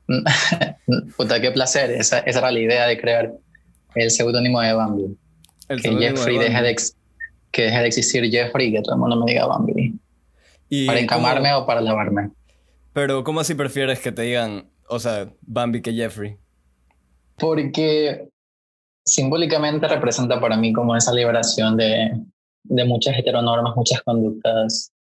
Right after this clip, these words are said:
Speaker 1: heteropatriarcales, <laughs> súper arraigadas dentro de mi naturaleza. Así que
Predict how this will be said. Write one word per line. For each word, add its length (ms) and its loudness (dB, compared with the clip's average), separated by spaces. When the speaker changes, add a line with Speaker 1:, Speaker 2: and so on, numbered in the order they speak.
Speaker 1:
heteropatriarcales, 1500 0
<laughs> 220 -2
súper 240 0
arraigadas 640 0
dentro 280 0
de 120 2
mi 100 2
naturaleza. 560 0
Así 340 0
que 480 0